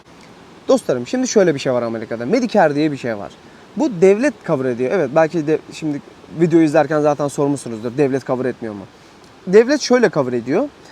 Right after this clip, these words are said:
Biz öğrenciyken, bu arada öğrenci arkadaşlar da varsa F one, F one'lara Medicare veriyor, Medicare çıkıyor. Biz F one olduğumuz için ve çalışma iznimiz olmadığı için devlete başvuru yapabildik.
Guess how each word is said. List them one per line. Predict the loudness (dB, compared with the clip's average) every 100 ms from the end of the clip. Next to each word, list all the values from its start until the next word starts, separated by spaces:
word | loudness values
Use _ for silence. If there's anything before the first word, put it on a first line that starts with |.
| -20 -20 -20 -2
Biz | -2 -2 -8 4
öğrenciyken, | 6 6 4 2 -2 -2 0
bu | 2
arada | 2 2
öğrenci | 2 2 2
arkadaşlar | 0 0 -4 0 0
da | 2
varsa | 0 0
F | -6 -6 -6 -8
one, | -8 0 0
F | 4 2
one'lara | 4 2 2
Medicare | 0 0 0 0
veriyor, | 0 0 0
Medicare | 0 -2 -2 -4
çıkıyor. | -6 -6 -4 -2 -6 -12 -20 -20 -20 -20 -20 -10 -4
Biz |
F | 0 0 0
one | 2
olduğumuz | 2 2 0 -4
için | -6
ve | -8
çalışma | -4 -4 -2 -4
iznimiz | -4 -2 0
olmadığı | 2 2 -2 -6
için | -6 -10 -10 -20 -20 -20 -14 6
devlete | 6 6 0 4
başvuru | 2 2 -2
yapabildik. | 0 2 2 0 -6